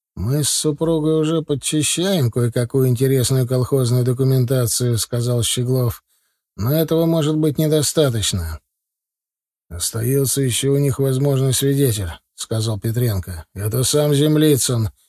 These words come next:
и мы не знаем, донес ли он уже или еще нет, всякое может быть». «Если б донес», —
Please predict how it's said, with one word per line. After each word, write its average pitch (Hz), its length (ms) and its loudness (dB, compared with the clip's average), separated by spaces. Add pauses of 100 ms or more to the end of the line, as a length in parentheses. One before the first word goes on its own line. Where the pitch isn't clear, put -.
(140)
и 101 100 -4
мы 160 160 2
не 190 140 4
знаем, 151 480 2
донес 143 440 0
ли 147 100 4
он 151 100 2
уже 147 300 2
или 143 100 4
еще 143 320 2
нет, 143 320 2
всякое 135 440 0
может 123 300 0
быть». 120 460 -2 (1040)
«Если 123 340 -2
б 127 80 -2
донес», — 139 640 2